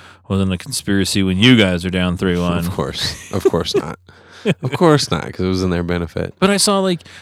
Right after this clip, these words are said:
Speaker 1: their parade that they had. Dude, there was, like, people, like, like, climbing inside walls, not, like, like, inside walls, but, like, the outside of walls.
Speaker 2: I, did you see the meme? Was that Jason? Did you see the, uh, it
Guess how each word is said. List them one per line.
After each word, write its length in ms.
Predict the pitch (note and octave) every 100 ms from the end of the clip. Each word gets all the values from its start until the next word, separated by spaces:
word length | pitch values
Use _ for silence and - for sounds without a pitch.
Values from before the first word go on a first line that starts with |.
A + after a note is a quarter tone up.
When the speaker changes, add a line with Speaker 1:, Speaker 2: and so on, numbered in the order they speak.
| -
Speaker 1:
their 260 | D#3 C#3 A2+
parade 600 | - A#2 G#2+ A2 C3+ C#3+
that 120 | C#3+
they 100 | D3
had. 340 | C3+ D#3 E3 D#3 - - -
Dude, 160 | F#3+
there 100 | F#3
was, 140 | G3 G3
like, 160 | F3
people, 300 | - E3 E3
like, 340 | D#3 A#2 G#2+ - - _ _ _ _ -
like, 160 | G#2+
climbing 560 | - B2 B2 C#3 B2+ G#2+ -
inside 360 | A#2 A2+ B2+ A2
walls, 520 | F#2+ F#2+ A2+ C3 A#2
not, 200 | A#2 -
like, 160 | F#2+ -
like, 120 | F#2
inside 220 | F#2+ G2+
walls, 220 | F2+ F#2 F#2
but, 40 |
like, 100 | F#2
the 120 | G2+
outside 340 | F2 G#2 - G2+
of 100 | F2+
walls. 540 | F#2 F2 G#2+ D#3 - - - - -
Speaker 2:
I, 80 |
did 240 | B2+ B2 B2
you 60 | C3
see 100 | E3
the 120 | D3+
meme? 320 | A#2 A#2+ C3
Was 80 | B2+
that 180 | B2+ G2+
Jason? 440 | G2+ F#2 F#2+ F#2
Did 140 | F#2 G2
you 40 |
see 140 | A2 G#2
the, 100 | F#2
uh, 40 |
it 60 | -